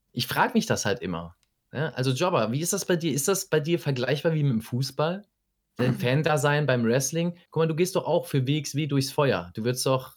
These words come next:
Speaker 1: äh, auch die Promotion noch supporten, äh, wenn keiner mehr Wrestling gucken würde. Ja, wärst du doch noch einer von den
Speaker 2: Tatsächlich
Speaker 1: Jungs.
Speaker 2: nicht. Tatsächlich
Speaker 1: Nee.
Speaker 2: nicht. Diese, diese krasse Fanbrille, wie ich sie beim Fußball zum Beispiel habe, da gibt's halt meine Borussia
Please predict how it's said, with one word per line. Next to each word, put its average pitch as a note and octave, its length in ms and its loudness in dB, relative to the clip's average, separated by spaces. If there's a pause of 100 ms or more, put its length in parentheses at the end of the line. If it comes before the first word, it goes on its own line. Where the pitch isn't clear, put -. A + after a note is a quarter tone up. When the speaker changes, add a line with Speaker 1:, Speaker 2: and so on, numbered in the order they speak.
Speaker 1:
äh, - 80 -20 (300)
auch C#3+ 160 0
die D#3 100 -4
Promotion D3 580 2
noch C#3+ 160 2
supporten, C#3+ 960 0 (480)
äh, B2 560 0
wenn B2+ 600 0
keiner E3+ 280 0
mehr G#2+ 160 2
Wrestling G#2 300 -2
gucken F#2 260 -8
würde. F2 340 -6 (320)
Ja, G#2+ 140 2
wärst A#2+ 220 2
du - 20 0
doch B2 160 0
noch B2 140 0
einer B2 380 -2
von A#2+ 200 -6
den - 0 -
Speaker 2:
Tatsächlich C#3 260 0
Speaker 1:
Jungs. C3+ 260 -2
Speaker 2:
nicht. - 340 -8 (140)
Tatsächlich F3+ 540 -6
Speaker 1:
Nee. A3 140 4
Speaker 2:
nicht. C#3+ 160 -2
Diese, C3 240 -14
diese D#3+ 280 -2
krasse A3 420 0
Fanbrille, F3+ 560 0
wie C#3 80 0
ich B2+ 80 -4
sie C3+ 80 -8
beim A2 160 -2
Fußball F#3+ 420 -2
zum E3 140 -2
Beispiel D3 320 2
habe, C#3+ 320 4
da A2 140 0
gibt's A#2 220 -10
halt A2+ 300 -2 (540)
meine B2+ 280 4
Borussia C#3+ 720 4